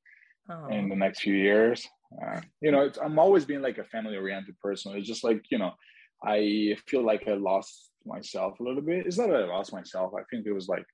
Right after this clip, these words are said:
Speaker 2: necessary for me to, you know, to understand what I wanted, you know, like, dating around, you know, understanding, like, and also, like, I feel like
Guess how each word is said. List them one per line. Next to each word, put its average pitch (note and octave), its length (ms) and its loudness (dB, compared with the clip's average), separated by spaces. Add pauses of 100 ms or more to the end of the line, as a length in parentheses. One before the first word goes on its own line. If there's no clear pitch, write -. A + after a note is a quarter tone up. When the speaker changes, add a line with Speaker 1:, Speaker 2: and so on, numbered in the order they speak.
(140)
Speaker 2:
necessary G2+ 760 -6
for G2 100 -6
me G2 320 -6
to, F#2 240 -4
you G2 140 -2
know, F2 180 -10 (540)
to G#2+ 140 2
understand G2 540 2
what F#2+ 100 2
I G#2 60 0
wanted, G#2+ 800 0
you G2 80 -8
know, G#2 380 -6
like, - 180 -6 (100)
dating G2 760 0 (260)
around, F#2+ 560 2 (120)
you G#2+ 100 -6
know, - 160 -8
understanding, G2+ 720 -4
like, - 280 -8 (1300)
and C#3 160 2
also, D3 300 6
like, F#2+ 200 2
I A2 120 6
feel A#2+ 240 2
like G2+ 280 4